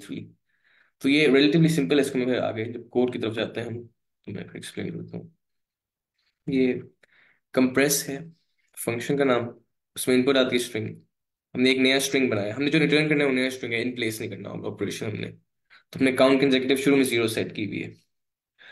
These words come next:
तो जो ही वो iterate करता है सबसे पहले count consecutive one plus plus कर देते हैं।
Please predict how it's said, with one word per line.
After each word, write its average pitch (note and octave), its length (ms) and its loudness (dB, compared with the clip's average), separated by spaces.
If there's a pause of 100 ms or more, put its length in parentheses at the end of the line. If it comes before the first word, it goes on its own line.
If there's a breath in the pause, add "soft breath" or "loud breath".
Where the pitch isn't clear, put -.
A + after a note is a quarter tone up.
(260 loud breath)
तो - 80 -2
जो D3 140 6
ही F#3 100 10
वो F3+ 120 8
iterate C#3+ 280 6
करता C#3+ 120 2
है C#3+ 60 0
सबसे D#3 240 2
पहले C#3 180 4
count B2+ 280 2
consecutive B2 520 0
one A#2 180 -4 (500)
plus C3+ 160 0
plus A#2 220 -4
कर F2 100 -8
देते E2+ 240 -10
हैं। - 160 -16